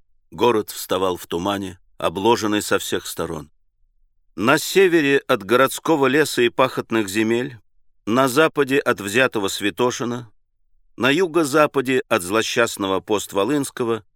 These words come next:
на юге за рощами, кладбищами, выгонами и стрельбищем, опоясанными железной дорогой, повсюду по тропам и путям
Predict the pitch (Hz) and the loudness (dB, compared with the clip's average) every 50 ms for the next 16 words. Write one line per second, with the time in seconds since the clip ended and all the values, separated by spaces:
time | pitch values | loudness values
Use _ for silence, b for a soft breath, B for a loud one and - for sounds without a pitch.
0 | _ _ _ _ - 104 117 120 120 120 139 143 131 107 92 92 90 85 76 87 | _ _ _ _ -2 0 2 2 4 4 2 2 0 0 -2 -2 -2 -2 -2 -2
1 | 82 78 87 123 147 143 - - - - 117 110 101 90 - - 90 110 127 139 | -2 0 0 2 2 0 0 -2 -4 -4 -2 -2 -2 -4 -4 -2 0 0 0 0
2 | 117 117 117 107 - - - 104 101 101 92 85 82 98 127 139 123 107 113 107 | -2 -4 -6 -6 -4 -4 -4 -4 -2 -2 -4 -4 -2 -2 -2 -2 0 -2 -2 -2
3 | 107 104 104 101 95 90 - - - 120 139 156 143 135 143 131 - - - 127 | -2 -2 -2 -2 -2 -4 -6 -6 -4 -2 -2 -2 -2 -2 -4 -4 -4 -4 -4 -4
4 | 120 110 - _ _ _ _ _ _ - - 113 - 123 113 117 127 120 - - | -4 -6 -8 _ _ _ _ _ _ -4 -4 -2 2 2 2 4 2 2 0 -2
5 | 120 110 113 110 110 107 110 110 95 - _ _ _ - 95 98 120 123 120 120 | -2 -2 0 0 0 0 0 -2 -2 -4 _ _ _ -12 -6 -2 0 2 2 2
6 | 107 92 107 104 98 98 104 101 104 104 90 92 95 90 - - 131 131 - - | 0 0 0 -2 0 2 2 2 2 2 2 0 -2 -2 0 0 -2 -2 -2 -4
7 | - - 175 170 156 135 123 110 - 104 95 - - 113 131 165 160 - 123 113 | -4 0 0 0 2 2 -2 -2 0 -2 -4 -2 -2 -2 -2 -2 -2 -2 -2 -2
8 | 110 110 104 - - 110 110 - - 160 151 147 135 - | -2 -2 -2 -2 -2 -4 -4 -2 0 0 0 0 -2 -6